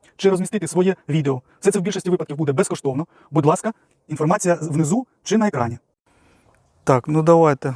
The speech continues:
все по порядку. Значить, довгоносик. Якщо ви бажаєте,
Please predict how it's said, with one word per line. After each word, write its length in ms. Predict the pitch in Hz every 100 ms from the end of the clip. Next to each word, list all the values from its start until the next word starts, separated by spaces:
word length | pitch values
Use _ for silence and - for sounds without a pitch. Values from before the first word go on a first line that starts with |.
| -
все 360 | - - 139 127 -
по 100 | 135
порядку. 560 | 151 139 123 - 135 - _ _ _ _ - - - - -
Значить, 440 | 151 147 156 - 143
довгоносик. 920 | 143 151 160 175 170 139 - 147 - _ _ _ _ - - - _
Якщо 440 | 143 139 151 - 214
ви 100 | 180
бажаєте, 720 | 156 147 170 156 - 139 135